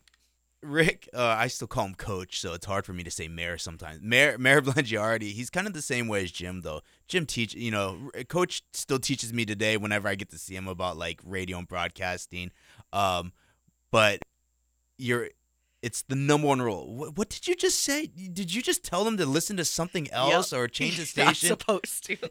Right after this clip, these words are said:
Speaker 1: And so it cracks me up because, um, I don't know if I should say this on air, but marketing, right? This, you read some of the scripts, there'll be, like, multiple events going on, and you, let, let's say I'm at, like, basketball. They'll be like, "Oh, don't forget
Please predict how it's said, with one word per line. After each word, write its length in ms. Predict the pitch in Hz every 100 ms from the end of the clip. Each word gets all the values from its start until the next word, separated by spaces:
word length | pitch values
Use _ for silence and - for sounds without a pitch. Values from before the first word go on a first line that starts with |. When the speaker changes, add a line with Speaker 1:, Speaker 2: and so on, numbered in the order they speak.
| 180
Speaker 1:
And 100 | 185
so 140 | 208
it 100 | 196
cracks 320 | - 240 -
me 140 | 196 170
up 180 | 165
because, 480 | 143 135 127 113 110
um, 340 | 117 113 107 110
I 100 | 131
don't 120 | 127
know 80 | 110
if 80 |
I 60 | 104
should 160 | - -
say 180 | 107
this 240 | 98 98 -
on 160 | 95
air, 160 | 95 95
but 160 | 95 87
marketing, 540 | 95 110 110 101 95
right? 200 | 95 104 98
This, 160 | 95
you 240 | 110 101 104
read 160 | 117
some 160 | 123 107
of 60 |
the 60 | 95
scripts, 520 | - - 117 113 - - _ _
there'll 100 | 123
be, 120 | 123
like, 160 | 117 101
multiple 400 | 110 117 - 104
events 340 | 82 95 113
going 300 | - 98 92
on, 360 | 90 95 95 92
and 240 | 78 95
you, 160 | 95 101
let, 200 | 107 113
let's 200 | 120 120
say 120 | - 117
I'm 160 | 110
at, 140 | 107 98
like, 200 | 92 85
basketball. 720 | 87 85 - 87 85 80 85 _ _ -
They'll 100 | 156
be 100 | 135
like, 220 | 117 110 -
"Oh, 460 | 208 196 127 104 - _ _ _ _ _
don't 160 | 165 202
forget 420 | 175 151 202 180